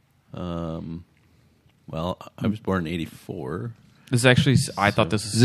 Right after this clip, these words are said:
Speaker 3: this in the
Speaker 2: surprisingly
Speaker 3: state of
Speaker 2: early.
Speaker 3: Wisconsin?
Speaker 2: Yes.
Speaker 3: Nineteen sixty-two.
Speaker 1: I feel like we did this
Speaker 3: Like
Speaker 1: once. I'm gonna go fifty-eight.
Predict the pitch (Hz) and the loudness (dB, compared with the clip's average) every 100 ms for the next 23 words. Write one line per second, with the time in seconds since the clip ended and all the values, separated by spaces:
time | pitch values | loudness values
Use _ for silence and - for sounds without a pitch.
0 | 120 151 127 110 95 123 120 113 101 113 | 8 10 10 8 12 12 12 10 8 6
1 | 104 98 95 92 104 98 - - - _ | 6 4 0 0 0 -2 -2 -10 -14 _
2 | _ _ - - _ _ _ - - - | _ _ -20 -20 _ _ _ -20 -20 -16
3 | 135 120 104 101 110 98 - - - 104 | -2 4 4 4 2 2 0 -4 -4 -6
4 | - - - - - 113 98 85 85 87 | -6 -10 -14 -6 0 2 2 -2 -4 -4
5 | 80 107 101 - 85 80 - - 90 85 | -2 0 0 -4 -10 -10 -10 -8 -6 -4
6 | 80 - - - 71 60 | -4 -6 -6 -6 -8 -10